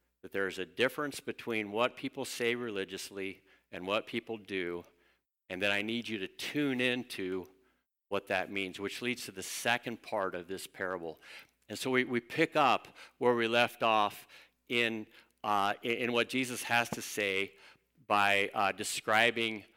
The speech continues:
uh, what a person goes through when they build a house. So maybe you didn't go on vacation, and instead you stayed home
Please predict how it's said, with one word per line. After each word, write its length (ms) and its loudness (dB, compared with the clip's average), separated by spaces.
uh, 380 2
what 280 4
a 100 4
person 640 -2
goes 400 2
through 300 -4
when 140 -2
they 120 0
build 400 0
a 40 2
house. 840 -2
So 140 -4
maybe 320 6
you 300 0
didn't 340 4
go 80 4
on 140 2
vacation, 680 0
and 120 -2
instead 440 2
you 60 -8
stayed 420 0
home 420 -2